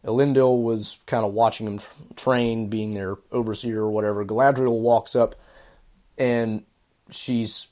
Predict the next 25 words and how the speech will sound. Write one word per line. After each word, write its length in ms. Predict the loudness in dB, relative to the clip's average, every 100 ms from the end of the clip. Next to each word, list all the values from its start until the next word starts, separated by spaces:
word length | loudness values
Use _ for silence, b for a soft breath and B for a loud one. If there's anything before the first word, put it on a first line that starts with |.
| -12 -2
basically 420 | 0 0 -4 -6
saying 360 | -2 -2 0 -2
they're 120 | -4
not 220 | -4 -6
really 300 | -4 -2 -2
ready 300 | 0 0 0
for 160 | -4 -6
this, 400 | -6 -6 -8 -10
and 280 | -10 -12 -14 -10
they 200 | -8 -8
start 260 | -6 -6
having 240 | -6 -8 -10
this 120 | -8
conversation, 760 | -8 -6 -6 -6 -6 -8 -12 -14 b b b b b
some 240 | 0 2
of 80 | 4
which 200 | 0 -2
is 120 | -2
in 100 | -2
Elvish. 460 | 0 0 -2 -6 -10 b b b b b _ _ _ 0
And 480 | 2 2 0 -4 -4
eventually 720 | 2 2 4 4 4 4 0
she 160 | -2
decides 440 | -4 0 2 2 0
to 300 | -2 -2